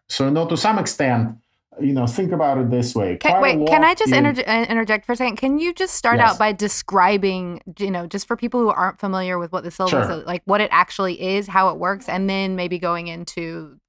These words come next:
Speaker 1: Sure,
Speaker 2: Yeah.
Speaker 1: sure. So basically, we find, organize, and curate content on sixty topics.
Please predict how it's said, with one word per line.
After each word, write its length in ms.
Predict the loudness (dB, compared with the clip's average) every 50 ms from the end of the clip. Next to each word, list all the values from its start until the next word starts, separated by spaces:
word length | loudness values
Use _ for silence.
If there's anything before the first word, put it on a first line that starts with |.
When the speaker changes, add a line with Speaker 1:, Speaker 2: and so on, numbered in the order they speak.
| _ _ -8
Speaker 1:
Sure, 380 | -4 -2 -2 -2 -2 -6 -10 _
Speaker 2:
Yeah. 140 | -8 -6 -4
Speaker 1:
sure. 320 | -2 -2 -2 -2 -4 -8 _ -20 -20 -14 -10
So 500 | -4 0 2 2 4 4 2 0 0 -2 -2 0
basically, 720 | 0 0 0 0 -2 -2 -2 0 0 2 2 0 0 -2 -2
we 760 | -2 0 0 2 2 2 2 2 2 0 0 0 -2 -2 -4
find, 680 | -4 -2 0 0 0 2 0 0 0 0 0 -2 -4 -6 _ _ _ _ _ _ _ -6
organize, 960 | -2 -2 0 0 0 0 0 0 2 2 2 0 0 0 -2 -4 -4 -6 -10 _ _ -20 -20 -20 -20 -20 -20 -20 -16 -8 -2
and 380 | 0 0 2 2 0 -2 -4 -8 _ _ _ _ -4
curate 560 | -2 0 0 2 0 0 0 -2 -4 -6 -12 -20 _ _ _ _ _ _ _ _ -2
content 540 | 0 0 0 0 0 -2 -2 -2 -4 -6 _ _ _ _ _ _ _ _
on 340 | -2 0 0 2 2 0 0
sixty 340 | 0 -2 -2 -4 -4 -6 -4
topics. 680 | -2 -2 -2 -2 -2 -4 -6 -6 -6 -10 -10 -10 -12